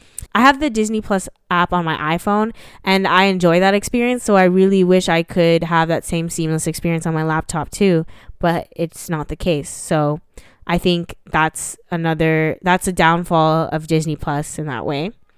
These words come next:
My second point, which is probably my biggest argument for why Netflix will do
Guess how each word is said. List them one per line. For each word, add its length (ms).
My 100
second 360
point, 440
which 200
is 240
probably 920
my 600
biggest 340
argument 380
for 100
why 120
Netflix 500
will 140
do 540